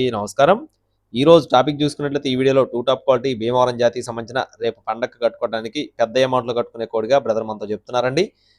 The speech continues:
దీన్ని మీ ముందుకు తీసుకొని రావడం జరిగింది. చివరి వరకు స్కిప్ చేయకుండా చూడండి. కోడిపిల్ల చాలా బాగుంది.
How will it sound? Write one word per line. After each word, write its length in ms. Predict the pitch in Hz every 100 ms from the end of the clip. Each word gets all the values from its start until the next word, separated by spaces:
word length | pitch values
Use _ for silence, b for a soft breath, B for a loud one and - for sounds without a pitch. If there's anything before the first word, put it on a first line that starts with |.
| _ -
దీన్ని 280 | 135 185 175
మీ 100 | 151
ముందుకు 280 | 143 127 120
తీసుకొని 320 | 120 131 120
రావడం 200 | 117 113
జరిగింది. 320 | 110 120 165 -
చివరి 280 | 151 165 165
వరకు 240 | 156 175
స్కిప్ 220 | - 127 135
చేయకుండా 280 | 127 120 117
చూడండి. 320 | 120 123 160
కోడిపిల్ల 360 | - 131 131 120
చాలా 300 | 113 - 135
బాగుంది. 380 | 127 127 120